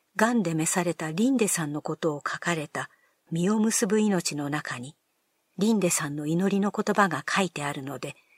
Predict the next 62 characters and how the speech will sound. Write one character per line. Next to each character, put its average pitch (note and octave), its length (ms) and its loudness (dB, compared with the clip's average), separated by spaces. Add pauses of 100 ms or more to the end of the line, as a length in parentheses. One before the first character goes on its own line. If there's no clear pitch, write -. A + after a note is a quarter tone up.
(160)
ぜ A3 180 2
ひ、 E3+ 240 -2 (460)
「オ G3 160 6
ー - 100 -14
パ、 - 200 -12 (580)
ア F#3 100 0
キ E3 220 -2
オ E3 80 0
の D#3+ 100 -4
こ - 160 -12
と - 240 -12 (360)
に F#3 180 2
聞 - 180 0
か G3 80 0
せ F#3+ 160 0
て G#3+ 100 0
あ G3 120 4
げ F#3+ 120 0
て F#3+ 120 -4
く - 80 -2
だ F3+ 160 0
さ - 180 2
い。」 - 100 -4 (1120)
永 A#3+ 240 6
遠 B3 180 6
の A#3 120 4
命 B3+ 380 4
の E3 100 0
希 - 180 0
望 G3+ 200 4
に G3 140 2
つ - 120 0
い G3 120 2
て E3 100 -6
の D3 180 -6
言 D#3+ 220 -4
葉 D#3+ 160 0
で、 C#3+ 160 -8 (340)
素 - 220 2
晴 F#3 160 2
ら A#3 140 4
し B3+ 240 6
い - 20 2
で E3 120 0
す - 120 0
か - 140 -8
ら。 - 160 -2 (1400)
私 G3+ 480 2
は G3+ 100 2
早 G3+ 220 2
速 - 460 0
ア A3+ 80 6
キ - 180 0
オ A3+ 80 2
の A3 120 2
ベ G#3 100 2
ッ G3+ 120 -4
ド G#3+ 100 0
サ G3+ 200 4
イ F3 60 2
ド D3 160 -4
で D3+ 160 -6